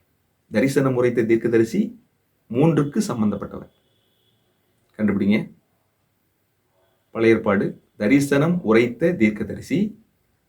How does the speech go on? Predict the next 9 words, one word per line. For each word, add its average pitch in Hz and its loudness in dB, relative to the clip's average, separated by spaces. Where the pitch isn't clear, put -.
மூன்றுக்கு 156 2
சம்பந்தப்பட்டவர். 107 -4
வேல் 165 4
அல்லது 113 2
ஏல் 120 4
என்று 110 2
முடியும் 117 -2
பெயர்கள். 98 -4
தரிசனம் 127 -4